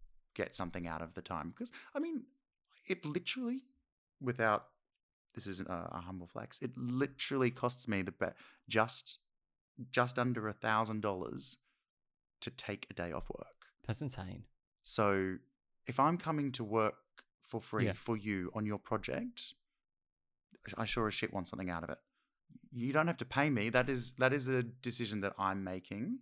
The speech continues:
Speaker 2: Yes.
Speaker 1: for my career.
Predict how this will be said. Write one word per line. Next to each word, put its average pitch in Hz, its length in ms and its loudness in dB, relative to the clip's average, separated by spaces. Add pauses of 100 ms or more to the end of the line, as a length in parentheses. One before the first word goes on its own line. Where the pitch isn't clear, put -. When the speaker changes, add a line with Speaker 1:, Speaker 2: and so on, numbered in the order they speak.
(120)
Speaker 2:
Yes. - 260 -2 (460)
Speaker 1:
for 92 580 2
my 98 260 6
career. 92 520 -4